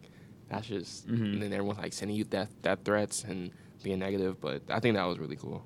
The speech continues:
Speaker 2: Yeah, I, like I, like I said earlier, like, I, you don't really know, like, who to really, you know,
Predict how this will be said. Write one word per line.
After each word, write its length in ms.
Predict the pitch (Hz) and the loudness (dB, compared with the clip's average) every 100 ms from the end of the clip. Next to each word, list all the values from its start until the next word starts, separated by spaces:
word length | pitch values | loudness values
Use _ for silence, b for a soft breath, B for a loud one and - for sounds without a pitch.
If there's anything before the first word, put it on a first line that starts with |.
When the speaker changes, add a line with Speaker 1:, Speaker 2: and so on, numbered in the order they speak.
| - | -6
Speaker 2:
Yeah, 400 | 110 110 107 95 - | 0 2 0 -2 -2
I, 320 | 120 127 120 - - - - - - - - - | 2 4 2 -4 -20 -20 -20 -20 -20 -18 -18 -6
like 260 | 120 123 123 | 4 6 6
I, 140 | 117 | 4
like 240 | - 123 120 | 2 4 4
I 80 | |
said 180 | 110 117 | 4 4
earlier, 380 | 104 110 104 104 | 4 4 4 4
like, 160 | 104 104 | 4 4
I, 60 | |
you 180 | 101 110 | 2 2
don't 180 | 110 110 | 2 2
really 200 | 117 107 | 2 2
know, 240 | 101 101 | 2 2
like, 260 | 101 98 98 | 0 0 -4
who 180 | 101 101 | -2 -2
to 100 | 101 | 0
really, 380 | 101 101 101 - - | 0 2 0 -4 -4
you 120 | - | 2
know, 240 | 117 104 | 4 4